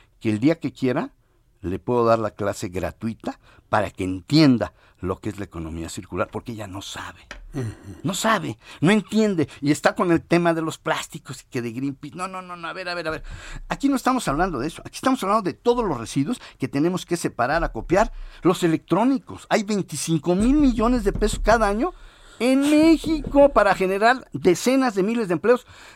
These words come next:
Speaker 1: pero los electrónicos, pues tú tienes guardado tu teléfono viejo ese de Nokia que tienes cinco años con él guardado, ya, ya llévalo a dónde. No hay centros de acopio, ¿me explico?
Speaker 2: Ujú.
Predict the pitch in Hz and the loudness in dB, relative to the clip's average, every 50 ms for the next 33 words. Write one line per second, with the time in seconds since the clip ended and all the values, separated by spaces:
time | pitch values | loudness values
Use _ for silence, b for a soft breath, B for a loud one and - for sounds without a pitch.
0 | B B - 233 233 226 226 220 220 208 - 220 214 214 202 - - 240 240 240 | B B -2 -2 0 0 0 -2 -4 -4 -6 -6 -8 -8 -10 -10 -8 -6 -6 -6
1 | 240 226 - 233 208 - - - - 262 220 254 254 254 226 208 214 208 220 233 | -6 -8 -10 -12 -14 -16 -16 -16 -14 -12 -10 -8 -8 -8 -6 -6 -4 -2 0 -2
2 | 240 233 226 170 - 208 220 240 240 - 262 208 208 202 226 240 233 - 233 233 | -2 -2 -6 -8 -6 -6 -4 -4 -6 -6 -8 -8 -8 -8 -8 -8 -8 -8 -10 -10
3 | - 220 196 190 196 220 240 254 240 - 254 220 185 - - - 240 240 220 185 | -10 -10 -10 -8 -6 -4 -2 -4 -4 -4 -8 -10 -10 -10 -8 -6 -6 -6 -6 -8
4 | - B B B B B - - - 247 254 - 240 247 240 - - - - 208 | -12 B B B B B -8 -2 0 0 0 2 0 0 0 -2 -4 -4 -2 -2
5 | 220 208 196 185 180 175 190 233 277 247 151 - - 160 180 139 107 95 87 98 | 0 2 2 2 4 4 2 2 2 0 -2 -4 -4 -4 -4 -4 -6 -12 -18 -20
6 | - _ _ _ _ - 98 92 80 101 107 131 147 156 160 165 170 170 165 135 | -20 _ _ _ _ -20 -18 -12 -8 -4 -2 0 2 2 4 4 4 6 6 6
7 | 135 156 175 185 160 143 - _ _ _ _ _ _ _ _ - - 82 95 95 | 6 6 4 2 0 -6 -8 _ _ _ _ _ _ _ _ -12 -10 -10 -8 -8
8 | 92 92 82 85 85 - - 95 87 87 - 98 95 92 90 82 - - 117 - | -8 -8 -8 -10 -10 -10 -12 -12 -12 -12 -12 -14 -12 -12 -14 -12 -10 -8 -8 -8
9 | - - - 120 107 95 131 123 123 120 113 320 320 - | -6 -6 -6 -6 -6 -6 -6 -8 -8 -6 -4 -4 -6 -6